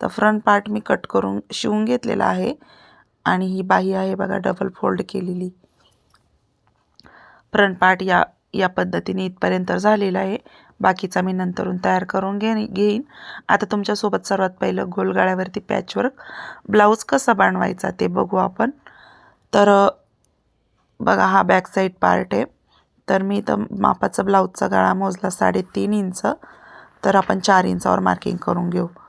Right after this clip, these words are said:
तर हा मेन गळा राहणार आहे आपला. अडीच इंच गळा रुंदी घेतली खालून आणि वरच्या साईडनी सव्वा दोन इंच. आता इथं आपण गोलगळा काढून घेऊ.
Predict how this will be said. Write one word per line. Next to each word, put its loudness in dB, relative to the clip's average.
तर 0
हा 4
मेन 0
गळा 6
राहणार 0
आहे -2
आपला. -2
अडीच 0
इंच -2
गळा 2
रुंदी -4
घेतली -2
खालून 0
आणि -2
वरच्या -2
साईडनी -2
सव्वा 0
दोन 0
इंच. -6
आता 2
इथं 4
आपण 2
गोलगळा 2
काढून 0
घेऊ. -2